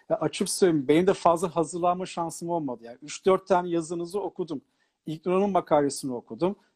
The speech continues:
Canan Hoca'nın iki tane raporunu okudum ama fazla, yani düşün, çalışmamış hali bu benim. Ama sizin makalelerinizi okuyacağım. Hatta önceden konuşuruz, şu konu olsun, o konuyla ilgili yabancı makale de okurum, soruları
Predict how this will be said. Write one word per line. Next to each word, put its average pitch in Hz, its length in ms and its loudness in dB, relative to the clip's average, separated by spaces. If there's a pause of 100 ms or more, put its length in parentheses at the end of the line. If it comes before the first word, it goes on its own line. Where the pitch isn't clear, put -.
(120)
Canan 175 320 4
Hoca'nın 196 280 -2
iki 202 260 -8
tane 185 240 2
raporunu 196 460 0
okudum 190 360 -2
ama 202 120 -4
fazla, 170 380 2 (100)
yani 123 200 -14 (140)
düşün, 156 260 -8
çalışmamış 160 600 0
hali 135 320 2
bu 120 120 -12
benim. 180 240 -4 (460)
Ama 220 380 4 (120)
sizin 165 340 -6
makalelerinizi 190 760 -2
okuyacağım. 208 640 -4 (400)
Hatta 196 440 2
önceden 190 260 -6
konuşuruz, 196 480 -10
şu - 180 -12
konu 190 240 0
olsun, 170 280 -2
o 180 140 -2
konuyla 208 320 -2
ilgili 196 360 -4
yabancı 180 380 2
makale 175 500 2
de 214 60 -4
okurum, 190 340 -10
soruları 180 560 -2